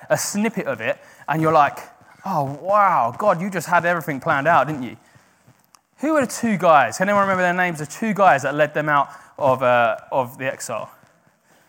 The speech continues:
Joshua and Zebi, Zerubbabel. Now, who were they? Joshua was a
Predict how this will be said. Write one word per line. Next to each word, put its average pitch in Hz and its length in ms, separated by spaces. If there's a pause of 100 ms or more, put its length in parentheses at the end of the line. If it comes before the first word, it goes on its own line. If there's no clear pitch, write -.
(600)
Joshua 190 600 (880)
and 143 280
Zebi, 123 500
Zerubbabel. 139 560 (1500)
Now, 180 80
who 226 240
were 196 220
they? 107 240 (600)
Joshua 214 360
was 185 200
a 180 400